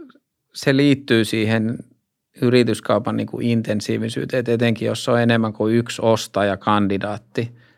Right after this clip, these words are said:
niin siinä tulee kaikille vähän niinku kiire. Ja sitä yritetään klousata nopeasti. Ja sit kun paperille ehkä kaikki näyttää hyvältä, mutta sitten ei niinku tarpeeksi oikeasti tutustuta siihen, että mitä täh-,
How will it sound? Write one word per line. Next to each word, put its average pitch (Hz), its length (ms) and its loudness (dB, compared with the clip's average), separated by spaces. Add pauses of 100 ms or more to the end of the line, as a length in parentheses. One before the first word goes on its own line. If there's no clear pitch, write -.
(440)
niin 160 100 -2
siinä 151 120 2
tulee 139 180 4
kaikille 123 380 0
vähän 107 180 -2
niinku 104 260 -4
kiire. 104 520 -2 (1300)
Ja 98 100 0
sitä 101 260 4
yritetään 98 460 0
klousata 101 480 0
nopeasti. 98 760 -4 (260)
Ja 117 100 -4
sit 139 180 0
kun - 360 -4 (300)
paperille 139 520 4
ehkä 120 220 -6
kaikki 120 360 -4
näyttää 104 360 -2
hyvältä, 107 460 0
mutta 107 400 -6 (600)
sitten 127 340 -2
ei 120 40 4
niinku 120 220 0
tarpeeksi 120 640 0
oikeasti 101 520 -2
tutustuta 107 600 -4
siihen, 104 360 -6
että 101 140 -6
mitä 113 220 2
täh-, 98 260 -6